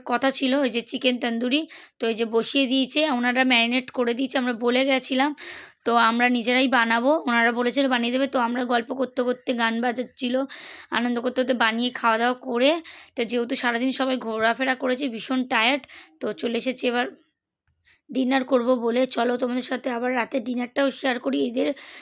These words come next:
মানে, যে কটা আমরা, মানে, ছিলাম রিসর্টে, সব থেকে হচ্ছে বেস্ট কোয়ালিটি ছিল এই রিসর্টের। মানে, এত সুন্দর খাওয়া দাওয়া আর এত সুন্দর ব্যবহার এনাদের, কি বলবো, just মন ছুঁয়ে গেছে। মনেই হয়নি আমরা যে দুদিন কোনো রিসর্টে ছিলাম। আর এখানেই আমরা যে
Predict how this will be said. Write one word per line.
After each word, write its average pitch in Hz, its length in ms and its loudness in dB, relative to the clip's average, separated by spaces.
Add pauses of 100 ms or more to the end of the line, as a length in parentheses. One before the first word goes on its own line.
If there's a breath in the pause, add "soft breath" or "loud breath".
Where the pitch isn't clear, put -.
(120 loud breath)
মানে, 247 120 -2
যে 247 180 -2
কটা 262 180 2
আমরা, 285 340 4
মানে, 240 280 0
ছিলাম 269 420 2
রিসর্টে, 254 380 2
সব 240 180 -4 (260)
থেকে 294 240 0
হচ্ছে 294 160 -2
বেস্ট 254 500 0
কোয়ালিটি 254 420 0
ছিল 254 260 -4
এই 269 340 0
রিসর্টের। 220 460 -6 (400 loud breath)
মানে, 277 180 -8
এত - 360 -4
সুন্দর 311 420 4
খাওয়া 262 400 2
দাওয়া 269 300 4 (300 loud breath)
আর - 80 -2
এত - 320 -2
সুন্দর 285 360 2
ব্যবহার 247 440 2
এনাদের, 254 340 2 (240)
কি 294 140 -2
বলবো, 220 300 0
just 254 320 -4
মন 240 260 0
ছুঁয়ে 247 220 -4
গেছে। 233 140 -4
মনেই 240 280 2
হয়নি 277 220 4
আমরা 269 180 2
যে 262 160 2
দুদিন 233 360 -2
কোনো 254 180 0
রিসর্টে 226 380 -2
ছিলাম। 226 200 -6 (340 loud breath)
আর 220 100 2
এখানেই 302 380 2
আমরা 262 280 6
যে 254 260 2